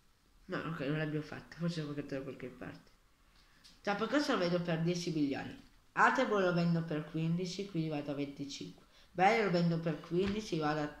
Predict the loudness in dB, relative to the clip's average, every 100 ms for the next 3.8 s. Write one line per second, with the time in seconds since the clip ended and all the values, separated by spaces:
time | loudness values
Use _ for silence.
0 | -6 0 0 0 -6 -10 -8 -8 -12 -20
1 | -20 _ _ _ _ _ _ -20 -8 -4
2 | -2 -4 -4 -6 -6 -12 -20 -20 _ -14
3 | -12 -14 -18 -10 -6 -6 -8 -12